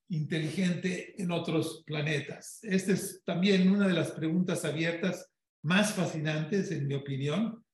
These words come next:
y una pregunta que, ah, en este caso sí tenemos las herramientas necesarias para, para, para, para, para tratar de responder esta pregunta. Incluso muchos de ustedes habrán,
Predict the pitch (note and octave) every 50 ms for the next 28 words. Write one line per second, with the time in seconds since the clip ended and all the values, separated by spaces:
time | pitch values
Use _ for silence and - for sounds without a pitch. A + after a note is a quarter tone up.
0 | _ _ _ _ _ - F#3 G3 A3+ A3 - - G#3+ G3 G#3 G3+ G3 F#3 - F#3+
1 | E3 E3+ E3+ E3+ F3+ F3+ - G3+ - - - D3+ - - - - _ _ _ _
2 | _ _ _ _ _ _ _ - - - F3 D#3+ E3 F#3+ A3+ A3 A3 G#3+ - A3
3 | G3 F#3 G3+ - - - A#3+ B3 B3+ A3 G3+ F#3+ E3+ E3+ D#3 D#3 D3+ D3+ D#3+ D3+
4 | D3 D3+ D3 D3 D3+ D#3+ D#3+ D#3 G3 G3 F#3+ - D#3+ C#3+ - D#3 C#3 - - D#3
5 | D#3 E3+ F#3+ G#3 G3 - - - _ - C#3 B2+ C3 B2+ - - - - _ _
6 | _ _ _ _ _ - C#3 C#3 C3+ - - - - E3 D#3 C#3+ C3+ - - -
7 | - - D#3 C#3+ C#3 C#3 C3+ C3+ - - - D3 C3+ C3 - - C#3+ C3+ - -
8 | D#3 D#3 D#3 D3 C3 C#3 C3+ - - D3 C#3+ C#3 D3 D3+ D3 - - - - _
9 | _ _ _ - D3+ D3 - D#3+ D3+ - C#3+ C#3+ C#3 D3 D#3+ D#3+ - G3 G#3+ G#3+
10 | F#3 D3 C3+ - - D#3+ D#3+ D#3 - D#3+ D3+ - - - - - _ _ _ _
11 | _ - C#3 C#3+ D3 C#3 - D#3 C3+ - - D#3 C#3 C3 - - F#3 G3 G#3+ G#3
12 | - - E3 C#3+ D3+ D#3+ D#3 D3+ D#3 C#3+ C3